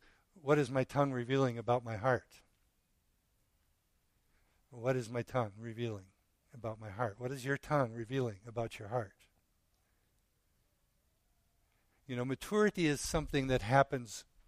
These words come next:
over time. We continue to grow into spiritual maturity. But as we're growing, our tongue should be a demonstration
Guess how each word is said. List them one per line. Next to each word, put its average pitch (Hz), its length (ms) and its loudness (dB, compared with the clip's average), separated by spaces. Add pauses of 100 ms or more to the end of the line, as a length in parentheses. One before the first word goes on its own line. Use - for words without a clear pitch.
over 131 240 2
time. 120 460 2 (1300)
We 139 100 -6
continue 151 460 -4
to 143 100 -14
grow 147 340 6
into 139 240 2
spiritual 135 560 0
maturity. 123 760 -4 (2000)
But 135 120 -2
as 143 160 -2
we're 143 120 -4
growing, 135 600 4 (800)
our 131 140 -4
tongue 123 600 2 (240)
should 117 320 -8
be 127 100 -2
a 120 60 0
demonstration 139 920 -2